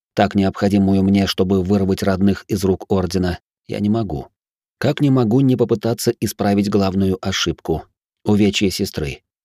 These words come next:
Как бы ни плакала мама, обвиняя себя, но первопричину бед этого не изменит.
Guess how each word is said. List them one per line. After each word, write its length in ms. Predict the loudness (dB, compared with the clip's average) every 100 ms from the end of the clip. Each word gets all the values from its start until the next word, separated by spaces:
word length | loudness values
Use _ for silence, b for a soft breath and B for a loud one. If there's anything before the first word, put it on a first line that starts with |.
| _ _
Как 180 | -4 0
бы 120 | 2
ни 80 | 0
плакала 420 | 0 0 2 2
мама, 400 | 2 2 2 0 -4 _
обвиняя 560 | -2 2 2 2 2 0
себя, 440 | 0 0 -2 -4 _ _ _
но 180 | -4 -2
первопричину 800 | 0 0 2 2 2 2 2 2
бед 300 | 4 2 0 -4
этого 320 | -4 0 2
не 200 | 4 2
изменит. 500 | 0 -4 -6 -14